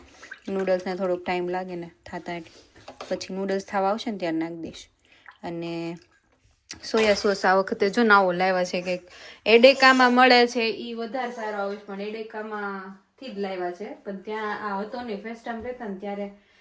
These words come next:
ઈ બહુ જાડો ને સરસ મને મળ્યો હતો. બાકી બધા છે ને બહુ પતલા આવે છે ને, એટલો બધો ડાર્ક કલર નથી થાતો, એટલે મેં કીધું કે ઈ જ લેતા આવજો એડેકામ છે ને. એડેકા અમારે અહીંયા છે નહીં નજીકમાં ક્યાંય, તો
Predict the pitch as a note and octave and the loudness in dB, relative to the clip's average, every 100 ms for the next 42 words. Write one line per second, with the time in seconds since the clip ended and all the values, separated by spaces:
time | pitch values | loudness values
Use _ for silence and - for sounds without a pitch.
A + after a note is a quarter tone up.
0 | _ _ G#3 G#3 G3+ A#3 G#3+ - G#3+ A3+ | _ _ -12 -10 -4 -2 -2 -2 -2 -2
1 | A3 G#3 - A#3+ A#3+ A3 G3+ F#3+ G3 F#3 | -2 -4 -8 -8 -8 -8 -8 -6 -6 -6
2 | F3 F3+ F3 - _ - A3+ C#4+ D4 D4+ | -10 -14 -18 -20 _ -4 -4 -2 -2 0
3 | D#4+ F4+ C#4+ C4 B3+ C4 D4+ D#4 D4 D4+ | 2 2 0 0 -2 -4 -4 0 2 2
4 | D#4 D#4 C4 C4+ B3 C4+ G#3+ A#3 B3+ - | 0 -2 -2 -4 -2 -2 0 0 0 0
5 | C4+ C4+ B3+ B3 B3+ B3+ A3+ F3+ - F3 | 0 2 0 -2 -6 -8 -6 -6 -6 -8
6 | F3+ F#3+ F3+ F3 - - _ _ - G#3 | -8 -8 -8 -8 -12 -20 _ _ -20 -12
7 | G#3 G#3 G3+ G#3+ G3+ G3 G3 F#3+ F#3+ F#3 | -10 -10 -10 -10 -8 -8 -8 -10 -10 -8
8 | F3+ G#3 G3+ G3+ G3+ G3+ F#3 F#3 F3+ F#3 | -8 -10 -10 -10 -10 -8 -8 -6 -6 -6
9 | F3+ F3+ F3+ F#3+ F#3 A3 A#3 A3+ A3 A3 | -8 -10 -12 -12 -10 -6 -6 -6 -8 -8
10 | G#3+ G#3+ G3 - A3+ G#3+ F3+ F3+ F3+ F#3+ | -10 -10 -12 -10 -10 -10 -12 -12 -12 -14
11 | F3+ F3+ F3+ F3+ - | -14 -18 -18 -20 -16